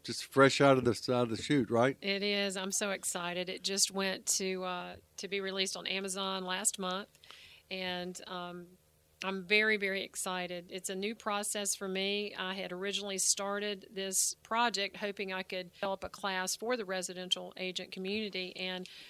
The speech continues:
Speaker 2: uh, really, it was just like crickets. I couldn't get anyone to engage with me, so I thought, "Well, you know, this
Speaker 1: Wonder
Speaker 2: is"
Speaker 1: why? Because
Speaker 2: Because
Speaker 1: they
Speaker 2: they
Speaker 1: had
Speaker 2: don't
Speaker 1: no
Speaker 2: know.
Speaker 1: education.
Speaker 2: That's right. So I
Speaker 1: It's a
Speaker 2: thought, "Well,
Speaker 1: vicious circle.
Speaker 2: this is something I'm supposed to do." And so I, uh,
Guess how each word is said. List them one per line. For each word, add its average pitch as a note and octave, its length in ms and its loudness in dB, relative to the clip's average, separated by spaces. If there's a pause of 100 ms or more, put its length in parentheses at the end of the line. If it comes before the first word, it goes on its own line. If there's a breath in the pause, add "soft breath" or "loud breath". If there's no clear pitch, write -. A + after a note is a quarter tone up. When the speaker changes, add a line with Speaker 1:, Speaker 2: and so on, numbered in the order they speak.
(360 loud breath)
Speaker 2:
uh, G3+ 60 -4
really, A3+ 360 2
it G#3 80 0
was G#3 180 0
just G3+ 240 2
like G3+ 180 -2
crickets. - 420 -2
I F#3+ 80 -2
couldn't G3+ 260 -4
get G3+ 160 -2
anyone G3+ 440 -2
to G3 180 0
engage G3+ 480 -2
with F#3 240 -10
me, F#3+ 180 -2
so F#3+ 240 0
I F#3 120 -2
thought, F#3 220 -6
"Well, A3+ 320 -2 (120)
you G#3 120 -4
know, G#3+ 120 -2
this G3 180 -2
Speaker 1:
Wonder G#2+ 180 4
Speaker 2:
is" G2+ 60 4
Speaker 1:
why? A2+ 240 8 (680 soft breath)
Because A#3 180 2
Speaker 2:
Because B2 180 10
Speaker 1:
they C3+ 80 12
Speaker 2:
they C#3 100 12
Speaker 1:
had C3 120 12
Speaker 2:
don't - 100 10
Speaker 1:
no A2+ 80 8
Speaker 2:
know. G#2+ 80 8
Speaker 1:
education. G#2 240 4
Speaker 2:
That's B3 320 6
right. A#3+ 360 -2 (120)
So - 180 -2
I G#3+ 400 2
Speaker 1:
It's G#3+ 80 -2
a - 40 -2
Speaker 2:
thought, G#3 200 4
"Well, C4 140 12
Speaker 1:
vicious - 220 4
circle. G#2+ 480 2 (140)
Speaker 2:
this G#3+ 260 0
is A3+ 160 4
something A#3+ 360 4
I'm A#3+ 140 4
supposed B3 460 0
to B3 60 -4
do." A3+ 320 -2
And F#3+ 140 -2
so G3 400 2
I, G3 220 -2
uh, G3 240 -6